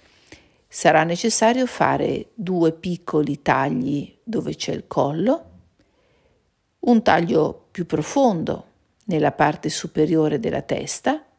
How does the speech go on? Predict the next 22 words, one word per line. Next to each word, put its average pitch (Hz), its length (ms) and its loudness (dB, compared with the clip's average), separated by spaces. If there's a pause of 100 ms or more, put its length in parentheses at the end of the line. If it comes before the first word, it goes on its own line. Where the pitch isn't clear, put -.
(800)
e 240 140 2
un 160 240 -2
taglio 165 680 0
altrettanto 185 960 0
lungo 170 600 -2 (460)
nel 156 360 2
terzo 247 480 0
pezzo - 680 -6 (400)
tra 254 180 -2
il 359 160 0
collo - 600 -10
e 240 160 0
il 269 100 2
naso. 180 520 -4 (1600)
Da - 100 -2
un 262 80 2
foglio 151 300 0
piatto 359 440 0
abbiamo 160 480 2
ottenuto 233 520 -2
una 247 140 2
scultura, - 680 -6